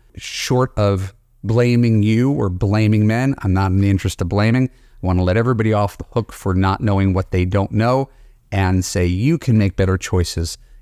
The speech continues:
in the future just by asking these questions. Not to him, by,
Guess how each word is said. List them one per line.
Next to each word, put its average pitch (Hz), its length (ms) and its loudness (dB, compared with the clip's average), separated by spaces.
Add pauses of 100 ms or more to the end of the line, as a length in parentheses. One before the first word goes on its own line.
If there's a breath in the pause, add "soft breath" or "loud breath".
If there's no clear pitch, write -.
(140)
in 123 160 4
the 107 80 2
future - 560 -2 (280)
just 90 300 -2
by 87 140 0
asking 92 420 -2
these 87 160 0
questions. - 540 -6
Not 151 220 -2
to 196 180 -2
him, 110 340 -2 (380)
by, - 220 -4